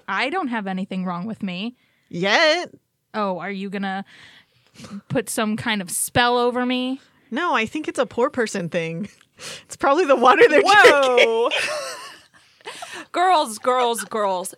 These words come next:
Speaker 3: can we please stop arguing? It, someone give me a boost.
Speaker 2: Wait, I thought you were defending us.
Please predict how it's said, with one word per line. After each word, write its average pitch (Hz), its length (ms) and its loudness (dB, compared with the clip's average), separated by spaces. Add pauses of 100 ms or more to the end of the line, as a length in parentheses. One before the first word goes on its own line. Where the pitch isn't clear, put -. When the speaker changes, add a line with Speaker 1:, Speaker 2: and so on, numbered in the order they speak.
Speaker 3:
can 311 220 -8
we 302 160 -4
please 320 600 -8
stop 254 340 -2
arguing? 240 560 -6
It, - 180 -12 (300)
someone 349 420 -2
give 254 160 -4
me 262 140 -4
a 240 60 -4
boost. - 580 -10 (380)
Speaker 2:
Wait, 349 260 2
I 254 120 4
thought 381 200 2
you 311 140 0
were 415 100 2
defending 392 480 -2
us. 202 440 -2